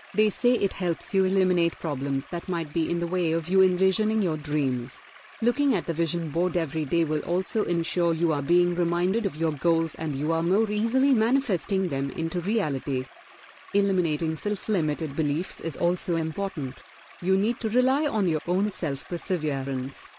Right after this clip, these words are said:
Your own self-perseverance is all that matters when it comes to conquering your habits and realizing your full potential. You should try to do conscious belief assessments. Is there anything you think about yourself and the life that you've created that could be negatively impacting you?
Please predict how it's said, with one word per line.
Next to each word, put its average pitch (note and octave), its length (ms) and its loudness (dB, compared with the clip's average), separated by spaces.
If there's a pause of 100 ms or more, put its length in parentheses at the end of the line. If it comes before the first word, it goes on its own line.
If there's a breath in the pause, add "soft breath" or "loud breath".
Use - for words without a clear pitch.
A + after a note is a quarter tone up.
(300)
Your G3+ 240 2
own A3 300 2
self-perseverance D3+ 1120 -2
is F3 160 -6
all G3+ 160 0
that E3+ 260 -2
matters D#3+ 480 -4
when F3 160 2
it F#3+ 160 -2
comes F#3+ 300 0
to G3 80 -6
conquering B3 520 2
your F#3 140 4
habits D#3+ 460 -6
and D#3+ 180 -2
realizing G#3+ 640 0
your D#3+ 160 0
full A3+ 260 0
potential. D#3+ 560 -4 (720)
You F3+ 160 0
should F3 260 -4
try D#3+ 240 -2
to F#3 100 -6
do D#3 200 0
conscious F#3 520 -2
belief D3 460 -4
assessments. D#3 760 -4 (400)
Is A#3 120 0
there D4 200 2
anything A3+ 440 2
you F#3+ 80 4
think C#4+ 260 2
about G3+ 340 2
yourself F3 560 -2
and F3 160 -2
the E3+ 80 0
life D#3 360 -4
that E3 200 -4
you've E3 180 -4
created D3+ 540 0
that D3 220 -4
could A3+ 180 -2
be A3 140 2
negatively G3 640 0
impacting G3 580 -2
you? B3 200 0